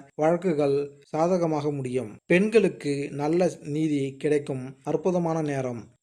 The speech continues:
உண்டாகும். தாய் தந்தைக்கு நல்ல பெயர் வாங்கி கொடுக்கும்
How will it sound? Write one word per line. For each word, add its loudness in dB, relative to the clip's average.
உண்டாகும். -2
தாய் 2
தந்தைக்கு 2
நல்ல 2
பெயர் 2
வாங்கி -2
கொடுக்கும் 0